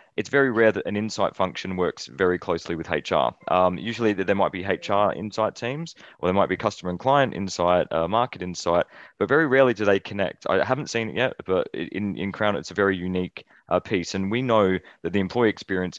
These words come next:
is equal to the customer experience, not only in theory, but tangibly, we actually have evidence now of that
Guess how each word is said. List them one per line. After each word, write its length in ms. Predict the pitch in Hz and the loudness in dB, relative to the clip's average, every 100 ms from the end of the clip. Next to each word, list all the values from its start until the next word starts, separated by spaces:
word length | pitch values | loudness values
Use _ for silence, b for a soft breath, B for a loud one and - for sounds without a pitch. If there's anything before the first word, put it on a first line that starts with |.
| - | -10
is 160 | - 104 | -4 -2
equal 240 | 95 85 | -2 -4
to 120 | - | -6
the 280 | 85 85 82 - | -2 0 -2 -2
customer 340 | 90 - 85 | -4 -4 -8
experience, 460 | - - 85 85 - B B | -8 -6 -6 -6 -12 B B
not 160 | 117 101 | 0 2
only 180 | 101 92 | 2 0
in 100 | 87 | -4
theory, 420 | - 127 98 95 _ - | 0 4 4 0 _ 0
but 260 | 95 - | 0 0
tangibly, 460 | - 98 - 92 87 | -4 -4 -4 -2 0
we 100 | 87 | 2
actually 300 | 87 - 85 | 0 0 -2
have 160 | 82 82 | -2 -2
evidence 520 | 78 80 78 - - | -4 -6 -8 -12 -6
now 240 | 82 80 - | -2 0 0
of 140 | 82 | -2
that 180 | 85 | 0